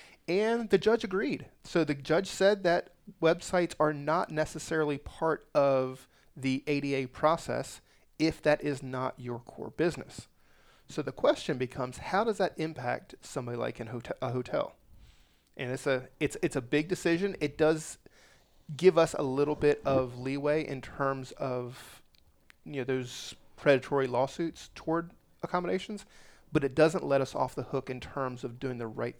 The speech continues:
thing by our guests and our potential customers who have some disability or need special accommodation on the website to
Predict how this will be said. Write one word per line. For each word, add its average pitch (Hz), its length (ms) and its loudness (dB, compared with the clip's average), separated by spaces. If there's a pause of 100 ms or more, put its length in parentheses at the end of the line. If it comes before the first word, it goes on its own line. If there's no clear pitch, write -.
thing 117 180 -8
by 120 160 -8
our - 160 -10
guests 123 520 -12 (520)
and 120 520 -2
our 110 140 -2
potential - 440 -6
customers - 440 -6
who 123 120 -6
have 123 520 0 (340)
some 123 400 -4 (320)
disability 127 680 0
or 120 560 -4
need 127 280 -6
special - 460 -2
accommodation 120 580 -8
on 113 100 -10
the 139 60 -14
website 113 400 -4
to 120 280 -8